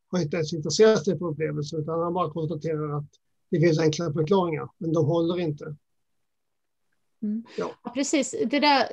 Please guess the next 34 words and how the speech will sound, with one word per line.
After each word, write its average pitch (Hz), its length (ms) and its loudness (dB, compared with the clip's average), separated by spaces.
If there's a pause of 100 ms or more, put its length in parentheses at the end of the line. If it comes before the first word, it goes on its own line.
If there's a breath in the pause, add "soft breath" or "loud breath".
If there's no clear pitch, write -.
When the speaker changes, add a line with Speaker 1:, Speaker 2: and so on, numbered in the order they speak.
(120)
Speaker 2:
det 254 140 -2
där 294 380 2
ska 277 180 -4
vi 247 80 0
komma 254 300 2
in 254 260 4
på, 233 400 2 (140)
på 233 80 -4
ett, - 300 -10
eh, 214 580 2
avsnitt 247 520 2
som 202 120 -6
kommer 214 360 0
alldeles 190 520 -2
inom 196 260 0
kort - 440 -4 (300)
och - 360 -8
prata 208 280 -4
mer 262 380 2
då, 110 280 -2 (380 loud breath)
om 214 480 2 (140)
så 220 180 -6
kallade 202 720 0
skeptiker, - 800 -6
eller 196 220 -2
de 202 140 -4
kallar 202 300 -2
sig - 180 -8
själv 247 220 0
för - 120 -10
skeptiker - 680 -10
då, - 360 -6
och, - 340 -10
eh, 185 580 -4